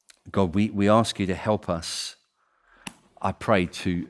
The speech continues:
discover for ourselves the,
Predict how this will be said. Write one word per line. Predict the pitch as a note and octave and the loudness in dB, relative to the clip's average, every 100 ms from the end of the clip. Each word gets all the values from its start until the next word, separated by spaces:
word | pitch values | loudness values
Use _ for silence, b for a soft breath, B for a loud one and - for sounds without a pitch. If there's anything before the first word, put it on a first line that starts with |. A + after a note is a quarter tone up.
| - | -8
discover | G2 - - - A2+ B2 F#2 F2 E2+ F2+ | -6 -4 -4 -4 -2 -4 0 0 -2 -6
for | - G2 F2+ | -6 0 0
ourselves | E2+ - A2+ G2 E2+ - - | 0 -2 0 0 -2 -8 -10
the, | F2+ E2+ E2 | -4 -4 -4